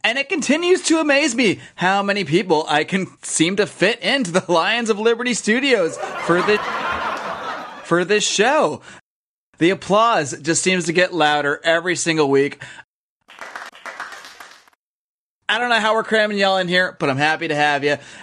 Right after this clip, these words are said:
And I'm happy to have you guys listening out there on iTunes, on Stitcher Radio, maybe even on Daily Paul Radio, where we are every single Friday at seven P M Eastern.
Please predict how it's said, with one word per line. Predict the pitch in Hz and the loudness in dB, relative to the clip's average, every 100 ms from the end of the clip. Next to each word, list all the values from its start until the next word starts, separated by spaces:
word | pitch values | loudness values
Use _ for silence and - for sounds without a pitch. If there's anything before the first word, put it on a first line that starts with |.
| - | -6
And | 202 | -2
I'm | 214 | 2
happy | 254 262 | 2 2
to | 254 | 0
have | 254 254 | 2 2
you | 247 269 | 0 2
guys | 277 226 165 | 2 2 0
listening | 233 269 302 208 127 127 - _ _ | -2 0 2 2 0 -6 -14 _ _
out | 196 208 196 | -2 -2 -2
there | 233 220 156 - | -2 0 0 -2
on | 208 226 | 0 2
iTunes, | 214 254 262 214 208 262 - - _ _ _ _ _ | 2 0 0 0 2 0 -4 -12 _ _ _ _ _
on | 214 233 | -2 0
Stitcher | 277 262 262 | 0 2 2
Radio, | 220 285 285 269 262 - | 4 4 2 2 0 -2
maybe | 160 170 175 | 0 2 2
even | 185 | 2
on | 196 196 | 0 0
Daily | 156 175 214 | 2 2 2
Paul | 208 180 233 | -2 0 2
Radio, | 262 196 185 196 190 | 2 2 2 2 2
where | 143 | 2
we | 143 139 | 2 2
are | 135 | 0
every | 180 226 233 | 0 0 0
single | - 185 202 214 202 | -2 -2 0 0 -2
Friday | _ - 139 185 139 | _ -2 0 2 -2
at | 120 | -2
seven | 143 143 156 | -2 -2 -2
P | 151 | 0
M | 165 175 | 2 0
Eastern. | 151 202 208 233 156 117 | 0 -2 0 0 0 -4